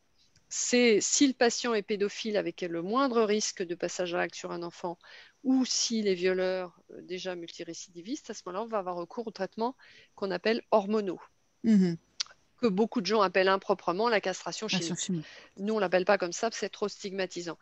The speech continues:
Speaker 1: Donc, en fait, ce sont des hormones qu'on utilise pour empêcher la testostérone d'agir sur ces récepteurs ou d'être sécrétée. Donc, comme le sujet, il a une sécrétion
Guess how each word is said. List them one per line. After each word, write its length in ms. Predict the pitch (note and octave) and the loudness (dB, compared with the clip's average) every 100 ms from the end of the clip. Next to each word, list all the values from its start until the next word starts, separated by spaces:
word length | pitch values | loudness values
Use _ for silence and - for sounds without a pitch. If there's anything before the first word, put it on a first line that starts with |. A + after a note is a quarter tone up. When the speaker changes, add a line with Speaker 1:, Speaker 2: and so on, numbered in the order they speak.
| - - - | -16 -18 -10
Speaker 1:
Donc, 180 | G3+ A3 | -6 -2
en 80 | A3+ | -2
fait, 220 | - C#4 | 0 0
ce 120 | - | -2
sont 340 | G#3+ - A3+ G3+ | -8 -6 -6 -6
des 360 | E3 E3+ E3+ - D#3+ D#3 | -2 0 0 -4 -10 -2
hormones 640 | F3 D#3+ G#3+ D#4 F#4 D4+ _ - - _ | -2 0 0 0 0 -4 _ -20 -20 _
qu'on 220 | - A3+ G#3+ | -2 0 0
utilise 920 | G3 - G3+ A3 C4+ E4 F4+ - - _ _ _ - | -2 -6 -6 -2 2 2 2 -2 -14 _ _ _ -14
pour 580 | C#4 C#4+ D#4+ E4+ - - - | -4 0 2 2 -2 -10 -2
empêcher 920 | B3+ A#3+ B3 A3 - - C#4 E4+ G4+ _ _ | -2 -2 -4 -4 -4 -2 -2 -2 -4 _ _
la 200 | G#3 A3+ A3+ | -4 -2 -2
testostérone 960 | A3 - G3+ - G3+ F#3 A#3+ D#4 E4+ _ - | -6 -10 -12 -10 -8 -6 -6 -6 -10 _ -8
d'agir 500 | F3 G3+ F#3+ B3 C#4 | 0 0 0 -4 -6
sur 180 | - G3+ | -6 -6
ces 140 | - | -4
récepteurs 480 | F3+ - F#3+ - D#4 | -4 -6 -6 0 2
ou 100 | C#4+ | 4
d'être 200 | C4+ C4 | 2 0
sécrétée. 480 | B3+ - F#3+ - - _ - - - - - | -4 -4 -6 -8 -16 _ -20 -20 -20 -20 -6
Donc, 180 | A3 G#3+ | -4 2
comme 180 | D4 D4 | 4 4
le 100 | D4 | 2
sujet, 500 | - B3+ A#3+ A#3+ G#3+ | 0 0 2 4 2
il 80 | F#3 | -2
a 80 | |
une 120 | F3 F#3 | -4 -8
sécrétion 800 | - - G3 - G#3 G3 F#3+ | -10 -6 -6 -6 -8 -8 -10